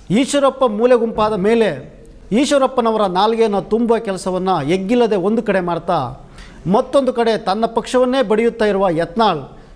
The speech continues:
ಸದ್ಯದ ಸ್ಥಿತಿಯಲ್ಲಿ ಬಿ ಜೆ ಪಿಗೆ, ಸಾರಿ, ಬಿ ಎಸ್ ವೈಗೆ ಬಿಸಿ ತುಪ್ಪ. ಅಂದಹಾಗೆ ಯತ್ನಾಳ್ ಹೇಳಿರುವ ನಲವತ್ತು ಸಾವಿರ ಕೋಟಿ ಹಗರಣದ ಕುರಿತು ಸಿದ್ದರಾಮಯ್ಯನವರ ನೇತೃತ್ವದ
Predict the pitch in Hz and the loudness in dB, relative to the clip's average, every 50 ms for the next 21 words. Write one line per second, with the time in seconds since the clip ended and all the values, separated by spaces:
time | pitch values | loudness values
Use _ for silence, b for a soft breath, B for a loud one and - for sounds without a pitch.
0 | B - - - 214 233 233 269 254 247 - - 214 175 - 202 190 185 190 196 | B -8 -2 0 0 0 0 0 -2 -2 -2 -4 -6 -4 -2 -2 0 0 0 0
1 | 180 135 131 196 220 190 226 214 220 214 190 170 185 165 139 139 - 175 165 165 | 0 0 0 -2 0 0 0 0 0 -2 -4 -4 -2 -4 -4 -4 -4 -4 -2 -2
2 | 156 143 131 120 127 185 214 262 254 - - 226 208 185 185 196 165 139 131 135 | -2 -4 -4 -2 -2 0 2 2 2 0 -2 -4 -4 -2 -2 -4 -4 -4 -6 -10
3 | B B B B B B - 147 196 - 233 208 - 180 - - - - - - | B B B B B B -4 -2 0 0 0 -2 -2 -4 -10 -10 -12 -14 -16 -16
4 | - - - - 185 226 254 247 254 240 233 220 214 226 226 220 214 214 - - | -18 -20 -6 -4 -2 0 2 4 4 4 4 2 0 0 -2 -2 -4 -8 -12 -8
5 | - - 226 226 226 - 262 262 247 233 185 - 226 233 233 226 214 208 196 196 | -4 -2 -2 -2 0 0 2 2 2 2 0 2 2 2 4 2 2 0 0 0
6 | 190 185 175 B B B B B - 170 190 220 262 277 262 269 - 233 220 214 | 0 -2 -2 B B B B B -2 0 2 4 4 2 2 0 -2 -2 -2 0
7 | 220 208 214 208 208 190 202 180 175 190 214 220 214 202 185 190 - - 175 175 | -2 -2 -2 -4 -4 -2 -2 -2 -2 0 0 0 0 0 -2 -4 -4 -4 -6 -6
8 | 160 - 196 180 151 127 123 B B B B B B B B - - 214 202 262 | -4 -2 -2 -2 -2 -2 -6 B B B B B B B B -4 -2 0 2 2
9 | 262 254 240 233 226 220 208 208 202 196 190 196 196 190 170 165 180 180 170 160 | 2 2 2 0 -2 -2 -2 -2 -2 -2 -4 -4 -6 -6 -6 -4 -2 0 0 0
10 | 160 147 143 151 | -2 -4 -6 -10